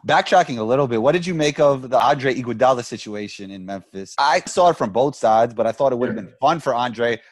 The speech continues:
Speaker 1: to get to play with Jaren and Ja and Brandon. But what did you make of it?
Speaker 2: I, I, what I made of it was, you know, hey, it was a business move on both
Speaker 1: Yeah.
Speaker 2: sides. It was one of those situations where, you know, the trade didn't happen to bring Andre in to be a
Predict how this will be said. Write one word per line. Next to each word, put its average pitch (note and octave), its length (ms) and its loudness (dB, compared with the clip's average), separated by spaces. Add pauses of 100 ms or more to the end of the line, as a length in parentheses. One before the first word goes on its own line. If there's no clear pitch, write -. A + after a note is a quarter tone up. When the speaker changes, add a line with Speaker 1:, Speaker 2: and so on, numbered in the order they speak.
(120)
Speaker 1:
to B2 60 -6
get A#2+ 160 -2
to A#2+ 60 -10
play B2 140 0
with G#2 160 -4
Jaren A2+ 600 -2 (320)
and F#2+ 260 -10
Ja A2 420 2 (380)
and F#2 140 -16
Brandon. A2 480 -4
But G2 180 -2
what A#2+ 140 -2
did A#2 100 -8
you A#2 80 -8
make A2+ 160 -6
of D#2 120 -14
it? D#2 100 -20 (680)
Speaker 2:
I, F#3+ 80 -8
I, G3 140 -6
what F#3+ 200 -4
I F#3+ 60 -6
made F#3+ 240 -4
of F3+ 160 -6
it E3+ 100 -4
was, E3 520 -6
you E3 100 -6
know, D3+ 80 -4
hey, D3+ 160 -6
it D#3 80 -4
was C#3+ 120 -8
a C#3 40 -6
business C#3+ 400 -6
move D3+ 380 -6
on A#2+ 160 -6
both C3 200 -4
Speaker 1:
Yeah. F2 80 -2
Speaker 2:
sides. - 380 -6
It A#2 80 -12
was A2+ 140 -10
one C3+ 140 -6
of C#3 60 -6
those C#3 200 -6
situations C3+ 600 -10
where, B2 380 -6
you A#2+ 140 -14
know, A2+ 100 -10
the G2+ 100 -8
trade C#3+ 360 -8
didn't C3+ 180 -8
happen B2 440 -10
to A2+ 100 -12
bring A2+ 300 -8
Andre A2+ 460 -6
in A2+ 280 -8
to G#2+ 100 -12
be A2 200 -4
a G2+ 60 -6